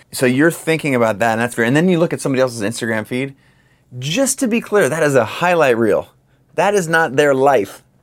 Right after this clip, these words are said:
They, they are over there thinking the same shit you're thinking right now. You're talking about the flat tire and the low bank account, a lot of stuff.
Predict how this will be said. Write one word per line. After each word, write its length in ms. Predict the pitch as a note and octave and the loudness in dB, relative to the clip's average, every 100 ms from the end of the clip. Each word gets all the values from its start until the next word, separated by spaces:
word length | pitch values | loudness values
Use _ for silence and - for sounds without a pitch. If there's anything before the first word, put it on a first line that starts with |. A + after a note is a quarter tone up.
| _ _ - | _ _ -6
They, 300 | B2 G3 G3+ | 0 2 0
they 220 | C#3 G3+ | 0 2
are 180 | G#3+ F#3 | 2 2
over 200 | E3+ D#3+ | 2 2
there 120 | E3+ D#3 | 0 0
thinking 280 | E3+ D#3 | -2 -2
the 80 | A2+ | -4
same 460 | - D#3 D#3 D3+ C#3+ | -2 0 0 0 -2
shit 340 | - D3 C#3+ | -4 -4 -4
you're 200 | B2 D3 | -2 -4
thinking 340 | D3 C3 B2+ A#2+ | -2 -4 -2 -2
right 180 | A#2 | 0
now. 240 | A#2+ C3+ G#2 | 0 -2 0
You're 160 | A#2 | -2
talking 240 | A2+ D3 C3 | -2 -2 0
about 140 | A#2+ | 0
the 80 | A2+ | -2
flat 280 | - A#2+ A2 | -2 -4 -2
tire 380 | B2+ A#2 A2+ A2 | 0 2 2 0
and 160 | G#2+ | -2
the 140 | A2 G#2 | -4 -2
low 200 | A2 A2 | 0 0
bank 220 | A2+ A2+ | -2 -2
account, 220 | A2+ G#2 | -4 -2
a 20 | |
lot 80 | G#2 | -4
of 80 | F#2+ | -4
stuff. 320 | A2+ A2 G#2 | 0 0 -2